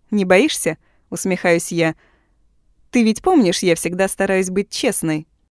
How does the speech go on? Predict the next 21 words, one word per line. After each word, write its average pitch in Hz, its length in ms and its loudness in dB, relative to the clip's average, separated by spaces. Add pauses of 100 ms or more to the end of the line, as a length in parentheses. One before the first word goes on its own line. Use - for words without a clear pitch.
(760)
«Именно 233 320 6
поэтому 214 480 0
я 180 180 0
так 226 240 -4
ценю 185 360 -2
твое 170 280 -2
мнение». 151 600 -2 (760)
Отстранившись, 190 960 -2
Джордан 196 420 0
находит 190 380 -2
взглядом 202 540 0
Айзека, 160 400 -4
стоящего 160 560 -4
чуть - 260 -10
поотдаль, 185 500 0 (240)
и 247 60 -8
с 208 140 -2
улыбкой 220 340 2
протягивает 180 680 -2
ему 170 300 -2
руку. 180 380 -4